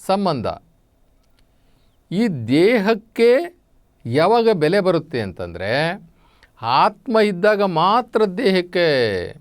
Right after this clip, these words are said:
ಬೆಲೆ ಬರೋದು. ಆತ್ಮ ಇಲ್ಲ ಅಂತಂದ್ರೆ ದೇಹಕ್ಕೆ ಬೆಲೆನೇ ಇಲ್ಲ. ಈ ಉದಾಹರಣೆಗೆ ನಮ್ಮ ಶರಣರೊಂದು ವಚನದಲ್ಲಿ ಹೇಳ್ತಾರೆ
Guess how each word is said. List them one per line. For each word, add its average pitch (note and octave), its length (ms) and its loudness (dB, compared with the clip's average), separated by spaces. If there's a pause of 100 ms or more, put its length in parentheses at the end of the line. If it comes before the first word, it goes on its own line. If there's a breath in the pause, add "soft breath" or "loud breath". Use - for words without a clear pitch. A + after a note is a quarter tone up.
ಬೆಲೆ C#3 200 2
ಬರೋದು. G#2 440 -4 (180)
ಆತ್ಮ G#3 520 0
ಇಲ್ಲ G3 380 2
ಅಂತಂದ್ರೆ D#3+ 640 -2
ದೇಹಕ್ಕೆ F3 600 -2
ಬೆಲೆನೇ C#3 920 -2
ಇಲ್ಲ. B2 340 0 (1300)
ಈ - 20 -12
ಉದಾಹರಣೆಗೆ F3 520 0
ನಮ್ಮ C#3 240 -2
ಶರಣರೊಂದು C#3+ 680 -4
ವಚನದಲ್ಲಿ D#3 480 -4
ಹೇಳ್ತಾರೆ C3 500 -4